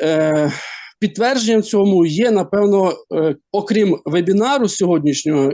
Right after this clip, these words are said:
і те, що у нас цей рік ювілейний. Дуже багато цікавих моментів, е, які б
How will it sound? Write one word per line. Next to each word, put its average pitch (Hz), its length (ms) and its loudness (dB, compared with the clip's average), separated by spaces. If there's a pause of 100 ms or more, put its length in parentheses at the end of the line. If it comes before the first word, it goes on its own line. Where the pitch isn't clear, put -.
і 190 140 -8
те, - 160 -2
що - 180 -4
у - 20 0
нас 202 360 -2 (120)
цей 196 240 0
рік 190 240 -4
ювілейний. 165 680 0 (480)
Дуже 208 220 0
багато 190 300 -2
цікавих 180 480 -2
моментів, 202 680 0
е, 151 280 0
які 151 260 -2
б 185 240 -2